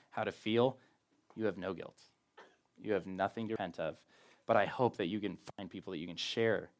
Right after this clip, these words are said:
this with, that you can, uh, offload some of that burden, 'cause I know it can just be crippling for you. Uh, so I, I really do hope and pray that for you. Uh,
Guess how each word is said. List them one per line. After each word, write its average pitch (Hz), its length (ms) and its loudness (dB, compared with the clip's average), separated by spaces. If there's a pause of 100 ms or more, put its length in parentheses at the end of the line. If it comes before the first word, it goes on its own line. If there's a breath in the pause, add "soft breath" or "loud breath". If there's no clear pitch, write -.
(120)
this - 200 -12
with, - 160 -14
that 90 140 -2
you 107 140 -6
can, 85 200 -8 (320 soft breath)
uh, - 160 -2 (180)
offload 104 320 2
some 110 140 -4
of 101 60 -6
that 92 180 0
burden, 92 300 -2
'cause 104 160 -8
I 95 100 -4
know 101 280 2
it 90 140 -2
can 98 100 -10
just 92 180 -12
be 82 60 -16
crippling - 380 -8
for 87 100 -14
you. 80 120 -14 (240)
Uh, 90 140 -18 (100)
so 92 340 -10 (420 soft breath)
I, - 100 -2 (140)
I 101 100 0
really 107 420 4
do 92 140 -4
hope 95 240 -2
and 85 80 -10
pray 90 160 -6
that 71 160 -8
for - 120 -16
you. - 220 -14 (2250 soft breath)
Uh, 107 160 0